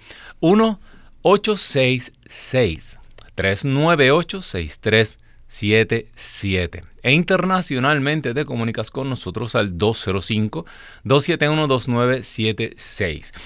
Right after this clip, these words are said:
Dos cero cinco, dos siete uno, dos nueve siete seis. Eso es libre de cargos, ya sea para, eh, que nos pongamos de acuerdo, eh, interceder por tu necesidad. Eh, de eso vamos a estar hablando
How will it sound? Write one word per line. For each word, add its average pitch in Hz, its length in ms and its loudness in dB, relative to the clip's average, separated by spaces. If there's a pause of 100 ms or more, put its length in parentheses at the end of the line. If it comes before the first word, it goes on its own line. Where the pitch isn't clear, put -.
(100)
Dos 147 280 4
cero 156 180 0
cinco, 175 400 -2
dos 139 260 0
siete 127 300 -2
uno, 160 240 -2
dos 104 200 -2
nueve 117 360 4
siete 98 460 2
seis. 147 420 0 (320)
Eso 95 240 -2
es - 160 -6 (100)
libre 147 560 4
de 107 220 0
cargos, 113 500 0 (640)
ya 123 200 4
sea 123 240 4
para, 113 260 6 (240)
eh, 107 160 0
que 127 80 2
nos 117 100 2
pongamos 127 440 -2
de 107 80 4
acuerdo, 104 560 2 (240)
eh, 98 400 2
interceder 110 880 0
por 101 340 -4 (280)
tu 160 180 0
necesidad. 104 720 0 (260)
Eh, 101 140 0
de 101 120 2
eso 123 200 0
vamos 120 200 -2
a - 20 -6
estar 110 200 0
hablando 104 440 0